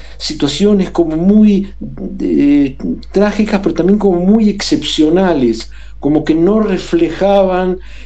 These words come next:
el espíritu de solidaridad que nos permitió construir y defender a nuestro querido país. Y lamentablemente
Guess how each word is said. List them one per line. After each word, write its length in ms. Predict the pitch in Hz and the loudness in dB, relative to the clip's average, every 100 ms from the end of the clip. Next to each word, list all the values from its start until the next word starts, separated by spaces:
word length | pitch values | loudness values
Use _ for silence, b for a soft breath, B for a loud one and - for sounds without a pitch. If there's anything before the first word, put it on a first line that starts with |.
| - | -2
el 200 | 127 135 | 0 0
espíritu 840 | 139 - 196 190 180 - 175 170 | -2 0 2 2 0 2 4 4
de 200 | 139 143 | 2 2
solidaridad 1120 | 139 - 139 139 131 127 127 156 165 170 160 165 B B - | 0 -2 0 2 0 2 2 2 4 2 0 -4 B B -2
que 100 | 127 | -2
nos 200 | 131 - | -2 -2
permitió 720 | 131 127 127 - 165 160 151 - | -2 -2 -2 0 0 0 -4 -6
construir 640 | 123 - - 139 165 170 | -8 -4 0 2 4 4
y 80 | 147 | 4
defender 640 | 131 127 113 123 135 143 | 2 0 -2 2 2 2
a 40 | 127 | 0
nuestro 320 | 107 - 110 | -4 -4 -2
querido 360 | 113 120 120 | -2 0 -2
país. 400 | 117 104 90 - B B B B | -2 -4 -4 -10 B B B B
Y 120 | 139 | 0
lamentablemente 1200 | 139 151 165 165 214 196 190 190 196 196 196 196 | 2 2 0 2 2 2 2 2 2 2 2 0